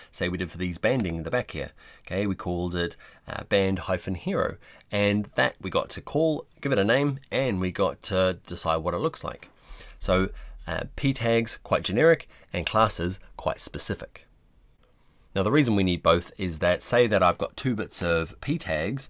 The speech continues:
that I want them to be different. I want this text to be very different from the P tag in this one. If I style the P tag, great, okay, but they'd be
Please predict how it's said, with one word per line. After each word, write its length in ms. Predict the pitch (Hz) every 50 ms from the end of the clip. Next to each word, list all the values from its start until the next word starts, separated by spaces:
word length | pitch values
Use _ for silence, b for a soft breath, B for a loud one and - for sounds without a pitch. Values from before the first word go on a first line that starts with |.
| B B B
that 100 | - 92
I 40 | 92
want 180 | 87 90 76 71
them 80 | 82 78
to 40 | 80
be 120 | 82 82
different. 340 | 85 - - - 82 - -
I 40 | 87
want 180 | 85 85 -
this 180 | - - - -
text 320 | - - 85 - - -
to 60 | -
be 100 | 82 87
very 220 | 82 80 85 78 76
different 340 | - - - - 76 - -
from 300 | - 80 76 78 82 B B B B B B B
the 80 | - -
P 180 | - - 78 76
tag 280 | - - 76 78 78
in 80 | 80 107
this 180 | 143 135 -
one. 200 | - 76 67 - - B B B B B B B B -
If 120 | - -
I 80 | 92 85
style 300 | - - 143 160 175 -
the 80 | 165
P 280 | - - - 185 226 233
tag, 460 | - - - 73 73 87 131 165 - _ _ _ _ _
great, 360 | - 92 98 123 143 - - B B B B B B
okay, 180 | - - 98 -
but 180 | 110 110 98 -
they'd 160 | 110 101 90
be 160 | 110 107 -